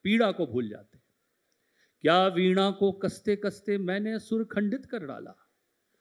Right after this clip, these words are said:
भोग नृत्य में मग्न मग्न में भूल गया था क्या पग छाला? अभी अभी तो उत्सव था पर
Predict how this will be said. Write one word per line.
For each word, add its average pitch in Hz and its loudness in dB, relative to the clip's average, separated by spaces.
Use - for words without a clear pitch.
भोग 226 12
नृत्य 233 4
में 247 4
मग्न 226 4
मग्न 254 4
में 269 6
भूल 254 10
गया 233 4
था 247 2
क्या 190 2
पग 214 0
छाला? 107 -6
अभी 131 4
अभी 202 8
तो 247 6
उत्सव 240 0
था 120 -4
पर 110 -10